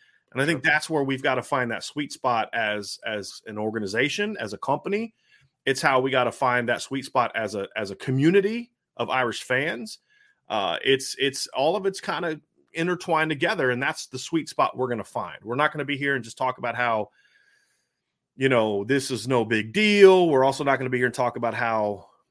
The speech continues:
Speaker 1: you know, this is a situation where, um, you know, it's the most devastating thing. And,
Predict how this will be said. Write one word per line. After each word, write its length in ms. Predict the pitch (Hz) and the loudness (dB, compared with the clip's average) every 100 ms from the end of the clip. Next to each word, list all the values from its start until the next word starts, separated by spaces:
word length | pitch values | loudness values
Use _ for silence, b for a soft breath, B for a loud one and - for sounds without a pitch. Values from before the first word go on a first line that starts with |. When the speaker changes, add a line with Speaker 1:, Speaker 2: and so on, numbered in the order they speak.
| _ | _
Speaker 1:
you 100 | 120 | -4
know, 80 | 113 | -2
this 220 | 110 110 | -4 -6
is 100 | 110 | -8
a 80 | 110 | -6
situation 640 | - 107 110 110 - 113 | -6 -6 -2 -2 -2 -4
where, 480 | 104 107 107 104 95 _ _ _ - | -2 0 0 -2 -4 _ _ _ -12
um, 300 | 50 52 - _ _ _ _ _ - | -10 -12 -16 _ _ _ _ _ -4
you 80 | 117 | -2
know, 240 | 101 98 _ _ _ _ _ _ _ _ _ - | -2 -6 _ _ _ _ _ _ _ _ _ -4
it's 300 | 135 - - | -2 -4 -2
the 220 | 127 110 - | -2 -2 -6
most 320 | 127 139 131 | 0 0 4
devastating 480 | 135 120 113 127 120 | 2 2 0 -2 -2
thing. 260 | 127 120 113 | -2 0 0
And, 200 | 107 | -2